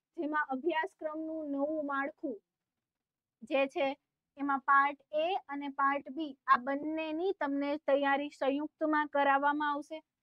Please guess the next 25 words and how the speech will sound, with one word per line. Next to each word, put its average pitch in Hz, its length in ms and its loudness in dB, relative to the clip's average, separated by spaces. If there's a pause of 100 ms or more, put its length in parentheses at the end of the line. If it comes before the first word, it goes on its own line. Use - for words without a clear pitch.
(240)
જેમાં 277 220 0
તાર્કિક 302 500 0
કસોટીઓ 294 640 2
જે 285 160 0
આપણે 269 300 0
ટોપિક્સ 285 500 -4
જોયા 285 300 4
છે, 233 220 -10 (420)
જે 285 180 6
આઠ 320 340 6
ટોપિક 302 420 6
છે, 262 360 -2 (360)
એ 294 140 0
આઠ 294 340 0
ટોપિક 302 320 0
ઉપરનું 285 540 -2
પ્રાયોરિટાઇઝ 277 720 2 (180)
કરી 349 340 4 (120)
અને 285 200 -2
તમને, 285 540 -2 (800)
અ, 262 60 0 (920)
પ્રોપર 294 380 4
ગાઈડન્સ 277 420 6
આપવામાં 277 420 -2
આવશે. 285 300 -4